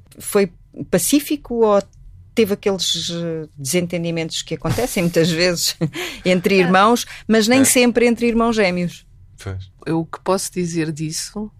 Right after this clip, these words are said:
Speaker 2: que eu acho que de alguma forma é o que, é o que define muito a minha maneira de olhar para o João, é que quando se cresce com o irmão gêmeo, eh, nunca se cresce sozinho. E isso é uma coisa muito especial na vida de uma criança, penso eu, porque basta termos a mesma idade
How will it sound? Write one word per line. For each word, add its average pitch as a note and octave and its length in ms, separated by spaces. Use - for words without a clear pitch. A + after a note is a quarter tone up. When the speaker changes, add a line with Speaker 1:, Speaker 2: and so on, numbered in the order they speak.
Speaker 2:
que - 120
eu - 40
acho D3 240
que - 140
de D3 240
alguma D3+ 280
forma D3 360
é - 40
o D3 60
que, - 160
é - 40
o C#3+ 40
que - 100
define D3+ 280
muito D3 680
a - 80
minha E3 160
maneira D#3 340
de D#3+ 60
olhar D3+ 200
para - 160
o D#3 40
João, D3+ 400
é E3+ 100
que - 160
quando G3+ 220
se - 80
cresce F3 260
com - 120
o F3+ 40
irmão F3+ 200
gêmeo, F3 640
eh, F3 220
nunca F#3+ 240
se - 100
cresce F#3 240
sozinho. F3 580
E D#3 80
isso D3+ 180
é - 20
uma D#3 100
coisa F3 220
muito F#3 160
especial - 420
na F#3+ 120
vida F#3+ 240
de F3+ 80
uma G3 120
criança, F3+ 460
penso C#3 400
eu, B2+ 120
porque D#3 460
basta F3 340
termos F#3 560
a D#3 100
mesma F3 320
idade E3 600